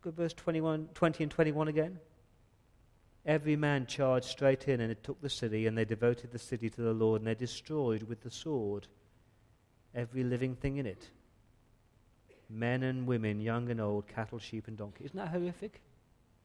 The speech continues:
Total devastation. That's why some people struggle with the God of this chapter. Here's what one person said, "This God is arguably the most disgusting character ever created.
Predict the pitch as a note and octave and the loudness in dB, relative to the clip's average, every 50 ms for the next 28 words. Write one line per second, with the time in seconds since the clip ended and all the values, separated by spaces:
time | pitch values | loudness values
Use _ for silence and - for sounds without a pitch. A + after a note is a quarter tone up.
0 | _ _ _ _ _ _ _ _ _ _ _ _ _ _ _ _ - - - - | _ _ _ _ _ _ _ _ _ _ _ _ _ _ _ _ -20 -20 -8 -4
1 | D3 D3+ D3 - D#3+ E3 E3 D3+ - - C#3 C3 B2+ C3+ C3 - A#2 G#2+ G2+ - | -4 -4 -4 -6 -8 -8 -8 -10 -8 -2 -2 -2 -2 -2 -8 -6 -8 -8 -8 -10
2 | - - F2+ - _ _ - - _ _ _ _ _ _ _ _ _ _ _ _ | -16 -18 -18 -20 _ _ -20 -20 _ _ _ _ _ _ _ _ _ _ _ _
3 | _ _ _ - _ _ _ - _ _ - - - _ _ _ _ _ - _ | _ _ _ -20 _ _ _ -20 _ _ -20 -20 -20 _ _ _ _ _ -20 _
4 | - _ _ _ _ _ _ _ _ _ _ _ - - _ _ - C3+ - - | -20 _ _ _ _ _ _ _ _ _ _ _ -20 -20 _ _ -14 -14 -8 -2
5 | B2+ B2+ A#2+ A#2+ - - C3 B2 A#2+ - B2+ A#2 A2 A#2 A#2 A2+ G#2+ G#2+ - - | -2 -2 0 0 0 -2 0 -2 0 0 -2 -2 0 2 0 0 0 -4 -8 -14
6 | - - C3+ C3+ B2 A#2+ G#2+ G#2 G#2+ G#2+ G#2 A2 - - A2+ A2 A2 G#2+ A2 A#2 | -4 0 0 0 2 0 0 0 0 0 0 -2 -2 0 0 2 0 0 -2 -4
7 | - - - D3 C3 - - - - G2+ G2 - _ - _ _ _ _ _ _ | -8 -4 -4 -4 -4 -4 -6 -8 -8 -8 -8 -12 _ -20 _ _ _ _ _ _
8 | _ _ _ _ _ _ _ _ _ _ - _ _ _ - - - _ _ _ | _ _ _ _ _ _ _ _ _ _ -20 _ _ _ -20 -20 -20 _ _ _
9 | _ _ _ - _ _ - C3+ A#2+ B2+ B2 B2 A#2+ A#2 A2+ - - A#2 G#2+ - | _ _ _ -20 _ _ -10 -8 -4 -4 2 4 4 2 2 0 -4 -4 -4 -4
10 | A#2 G#2+ - - C3+ B2 A2+ G#2+ A#2 C#3 C3+ - - - C#3 B2+ B2 B2 A#2 A2+ | -8 -8 -2 0 2 2 2 2 0 0 0 0 2 6 6 8 8 8 6 4
11 | A2+ - B2 A#2+ B2+ B2+ B2 A#2 A#2+ G#2+ A2+ G#2 A2 A2 A2+ A2+ G#2 G#2+ - A2+ | 0 2 2 4 4 4 4 2 -2 0 0 0 0 2 2 2 0 0 -6 -10
12 | - - - - B2 A#2 - - - B2+ B2 - - B2 A#2 A2 G#2+ - - A2+ | -12 -8 -4 -4 -4 -4 -4 -6 -6 -6 -6 -2 0 0 0 0 -2 -2 -2 -2
13 | A2+ A#2 A2 G#2+ A#2 A2+ - - A#2+ A#2 B2 C#3 B2+ F2+ - | 0 0 -2 -4 -4 -6 -2 -2 -2 -2 -2 -4 -6 -10 -12